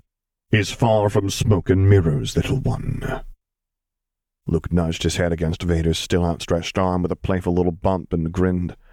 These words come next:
"Oh, I don't doubt it, but underneath all that spunky cold and hardness, you're someone worth knowing, worth liking, and don't think that I don't know it."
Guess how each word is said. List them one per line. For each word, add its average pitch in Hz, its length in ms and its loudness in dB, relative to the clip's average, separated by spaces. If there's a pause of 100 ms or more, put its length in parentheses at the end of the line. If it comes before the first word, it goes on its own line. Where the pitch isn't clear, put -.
(1080)
"Oh, 113 100 2
I 110 60 4
don't 110 200 0
doubt 95 280 -2
it, 76 220 -6
but - 240 -4 (760)
underneath 104 340 0
all 92 120 2
that 92 160 -2
spunky 90 360 -6
cold 90 320 0
and 85 120 0
hardness, 87 600 -2
you're 90 160 2
someone 95 480 -2
worth 92 360 0
knowing, 87 480 0
worth 92 240 -2
liking, 87 540 -2
and 80 180 0 (1080)
don't 87 180 -2
think 80 140 -4
that 87 100 -2
I 87 120 0
don't 87 200 0
know 98 220 -2
it." - 180 -16